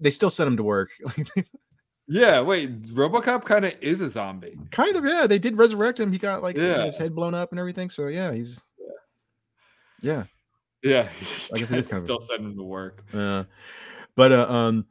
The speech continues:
Speaker 1: but Return of the Living Dead three is cool though, because so, like, you know, the, the, the, the son of the military guy, he's, like, this heavy metal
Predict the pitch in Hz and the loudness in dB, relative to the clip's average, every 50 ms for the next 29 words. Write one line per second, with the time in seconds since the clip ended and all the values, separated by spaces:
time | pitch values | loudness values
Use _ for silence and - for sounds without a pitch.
0 | _ _ - _ - 131 127 135 135 113 - 147 165 175 165 147 139 139 131 120 | _ _ -18 _ 0 0 2 2 0 0 0 -2 -2 0 -2 -2 -2 0 2 0
1 | 104 - 120 147 156 147 - - - 151 143 131 104 101 98 - 107 101 92 - | 0 2 0 0 0 0 0 0 0 2 2 2 2 0 -2 -2 -2 -2 -2 -4
2 | - - - 117 107 101 101 98 - - 135 113 95 92 95 104 98 85 98 110 | -8 -4 0 0 2 2 0 -2 -4 -6 -6 -4 -4 -4 -4 -6 -6 -6 -8 -6
3 | 117 107 95 90 87 - 101 107 104 - - 139 127 120 107 104 92 101 101 107 | -6 -6 -6 -6 -10 -10 -6 -6 -4 -2 0 2 2 2 2 0 -2 0 0 0
4 | 107 104 - 107 95 92 90 92 90 87 87 82 92 - - 107 98 110 101 104 | 0 0 -2 -2 -4 -2 -2 -2 -2 -2 -2 -4 -8 -10 -10 -8 -8 -8 -8 -8
5 | 90 - 110 110 107 101 104 101 101 92 | -8 -4 -4 -2 0 0 0 0 -2 -4